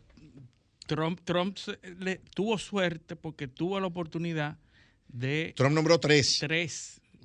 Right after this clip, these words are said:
Speaker 2: Tres,
Speaker 1: Un,
Speaker 2: histórico.
Speaker 1: histórico, claro.
Speaker 2: Histórico. Nombró a la juez más joven. A,
Speaker 1: Sí.
Speaker 2: a, a, a Cory Barrett. Cory,
Speaker 1: Sí.
Speaker 2: Co-, eh, ajá, Cory Barrett, ¿es que se llama?
Speaker 1: Sí.
Speaker 2: Amy
Speaker 1: Barrett.
Speaker 2: Co-, eh, Amy Co-,
Speaker 1: Amy Cory Barrett.
Speaker 2: Amy Cory Barrett.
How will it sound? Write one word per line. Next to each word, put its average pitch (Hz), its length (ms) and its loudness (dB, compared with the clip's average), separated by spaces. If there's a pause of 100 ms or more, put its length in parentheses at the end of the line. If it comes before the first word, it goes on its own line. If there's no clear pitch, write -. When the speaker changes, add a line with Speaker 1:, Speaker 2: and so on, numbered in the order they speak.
(120)
Speaker 2:
Tres, 147 400 8
Speaker 1:
Un, 147 80 0
Speaker 2:
histórico. 143 760 6
Speaker 1:
histórico, 135 640 -8
claro. 123 300 -10
Speaker 2:
Histórico. 139 600 6
Nombró 131 280 6
a - 20 6
la 165 100 6
juez 156 220 8
más 156 160 2
joven. 127 460 2 (960)
A, 123 120 6
Speaker 1:
Sí. 110 100 -6
Speaker 2:
a, 123 80 4
a, 127 560 0
a 113 60 2
Cory 143 320 2
Barrett. 127 400 4 (200)
Cory, 131 240 -2
Speaker 1:
Sí. 113 80 -8
Speaker 2:
Co-, 117 200 -4
eh, 110 160 -4
ajá, 113 200 2
Cory 156 240 0
Barrett, 131 340 -2
¿es 127 80 -6
que 131 60 -6
se 139 60 -4
llama? 131 120 -2
Speaker 1:
Sí. 123 160 -10 (680)
Speaker 2:
Amy 170 340 4
Speaker 1:
Barrett. 151 220 -4
Speaker 2:
Co-, - 120 -20
eh, 123 280 2
Amy 160 260 2
Co-, 143 100 -6
Speaker 1:
Amy 160 240 -6
Cory 139 280 -12
Barrett. 127 260 2
Speaker 2:
Amy 160 140 2
Cory 151 220 4
Barrett. 95 340 2